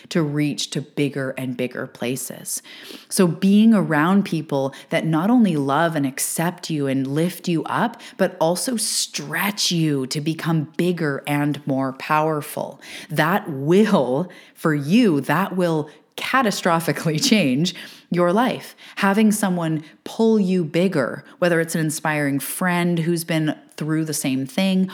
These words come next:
or a mentor, it's basically, I make sure that I always have people in my life that I would change places with for a day, or people that I would take their life and be like, "This is awesome," and have a little bit of fun in their life.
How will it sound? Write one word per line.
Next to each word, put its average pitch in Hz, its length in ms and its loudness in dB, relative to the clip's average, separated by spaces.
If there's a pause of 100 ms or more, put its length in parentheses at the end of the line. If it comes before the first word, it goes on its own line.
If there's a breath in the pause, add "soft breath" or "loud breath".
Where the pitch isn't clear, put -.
(140 loud breath)
or 156 180 0
a 127 60 0
mentor, 175 880 0 (360 loud breath)
it's 180 340 -2 (420 loud breath)
basically, 220 800 4
I 151 260 4
make 233 260 4
sure 160 200 -2
that 160 100 -2
I 147 100 0
always 139 340 0
have 147 140 -2
people 139 280 -4
in 147 100 2
my 135 140 2
life 143 480 -2
that 160 160 0
I 139 100 0
would 151 160 -2
change 151 380 -4
places 127 400 -4
with - 160 -10
for 123 200 -8
a 131 60 -6
day, 127 440 -6 (200 loud breath)
or 160 160 2
people 175 480 -2
that 147 220 -2
I 147 200 0
would 147 300 -2
take 147 300 -6
their 135 180 -2
life 127 320 0
and 131 140 0
be 127 100 0
like, 131 200 -4
"This 190 200 0
is 185 160 2
awesome," 175 600 2
and 131 100 2
have 135 200 0
a 139 40 -4
little 135 200 0
bit 131 120 0
of 120 80 -4
fun 131 240 -2
in 127 100 0
their 127 180 0
life. 127 380 -2